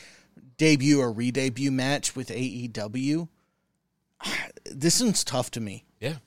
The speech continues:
Speaker 1: I, I don't know.
Speaker 2: Kenny Omega, Chris Jericho, and Kota Ibushi versus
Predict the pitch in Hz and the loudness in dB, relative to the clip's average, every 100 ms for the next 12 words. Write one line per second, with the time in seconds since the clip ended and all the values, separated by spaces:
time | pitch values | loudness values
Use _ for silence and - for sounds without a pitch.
0 | _ - 143 143 139 127 139 131 - 117 | _ -2 0 2 -2 0 0 0 -4 -6
1 | 113 104 104 120 143 _ _ _ _ _ | -6 -8 -12 -18 _ _ _ _ _ _
2 | _ _ _ _ _ _ _ _ _ - | _ _ _ _ _ _ _ _ _ -2
3 | 196 220 208 170 139 87 - - _ _ | -2 -2 -4 -6 -6 -8 -14 -18 _ _
4 | - - 180 185 - 147 139 123 113 117 | -14 -6 -4 -4 -4 -4 -4 -6 -6 -4
5 | 113 95 101 95 90 - 151 180 170 147 | -6 -6 -6 -6 -10 -8 -6 -4 -6 -8
6 | 123 151 - 131 - _ _ _ _ _ | -8 -8 -8 -12 -18 _ _ _ _ _
7 | _ _ _ _ _ 98 113 117 110 107 | _ _ _ _ _ -10 -6 -2 -2 -4
8 | 101 101 92 | -6 -8 -10